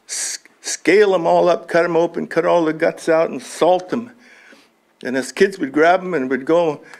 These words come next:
and, uh, we'd take 'em and hang 'em on the, on the lines or wherever on the, on the tree limbs until they dried, and we gathered and put 'em in a big sack. And that's what we lived on.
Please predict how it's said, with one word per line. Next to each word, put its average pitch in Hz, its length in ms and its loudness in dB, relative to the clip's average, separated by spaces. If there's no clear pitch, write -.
and, 127 220 -2
uh, 110 220 0
we'd 139 180 -4
take 175 240 -4
'em 165 80 -6
and 113 140 -4
hang 139 220 -2
'em 175 120 0
on 170 160 0
the, 160 180 -2
on 160 180 0
the 151 100 2
lines 156 420 2
or 139 80 0
wherever 147 440 2
on 127 100 0
the, 120 320 0
on 127 120 -4
the 120 100 -4
tree 175 360 0
limbs 185 580 0
until 165 300 0
they 143 140 2
dried, 151 380 2
and 147 120 -6
we 131 80 -2
gathered 156 680 0
and 139 200 -4
put 180 120 -2
'em 175 140 0
in 156 100 0
a 143 60 0
big 165 240 -2
sack. - 560 -2
And - 180 -4
that's 220 220 0
what 202 200 0
we 196 180 0
lived 185 360 0
on. 92 360 -6